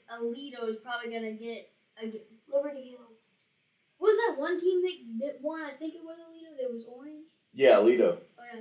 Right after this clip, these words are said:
Speaker 1: they were, they were good.
Speaker 3: Yeah, they're orange and black. They're good, and they're there all the time. Here's a good one. Richland is gonna take on Forney. Richland is the team that we talked about last week, played Barbers Hill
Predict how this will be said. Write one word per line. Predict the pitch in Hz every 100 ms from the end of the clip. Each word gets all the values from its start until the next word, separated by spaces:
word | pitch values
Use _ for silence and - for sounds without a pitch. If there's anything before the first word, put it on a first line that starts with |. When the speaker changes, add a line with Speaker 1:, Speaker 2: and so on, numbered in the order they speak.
| 220
Speaker 1:
they | 277
were, | 269 247 226
they | 302 254
were | 214
good. | 220 233 220
Speaker 3:
Yeah, | 104
they're | 220
orange | 123 123 117
and | 110
black. | 117 - 120
They're | 110
good, | 123 123
and | 110
they're | 101
there | 113 104
all | 104
the | 98 -
time. | 104 95 - - _
Here's | 165 196 185
a |
good | 165 165 127
one. | 113 113
Richland | 160 208 - 117 87 - _ _ _ _ _
is | -
gonna | 139 127
take | 156 151 151
on | 143 120
Forney. | 151 160 143 117
Richland | 117 170 - 175 165 147
is | 143 147 143 - - _ _ _
the | 131
team | - 165 165
that | 135
we | 131
talked | - - 135
about | 131 120
last | 135 139 -
week, | 156 147
played | 147 123 107
Barbers | 117 139 139 117
Hill | 120 139 175